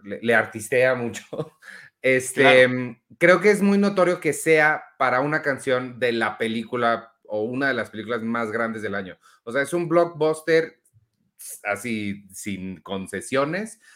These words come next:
Speaker 1: No tiene interés de ser otra cosa que un blockbuster y una película entretenida para,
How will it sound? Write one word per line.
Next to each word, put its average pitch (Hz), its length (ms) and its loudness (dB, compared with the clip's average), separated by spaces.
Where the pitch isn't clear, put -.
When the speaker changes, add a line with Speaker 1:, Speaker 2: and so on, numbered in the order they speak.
Speaker 1:
No 143 340 -2
tiene 151 380 0
interés 117 560 -2
de 123 100 -6
ser 123 260 -4
otra 131 340 0
cosa 123 320 -4
que 120 100 -8
un 117 100 -4
blockbuster 113 640 -2
y 107 80 -4
una 110 180 -4
película 107 440 -6
entretenida 98 840 -6
para, 82 400 -6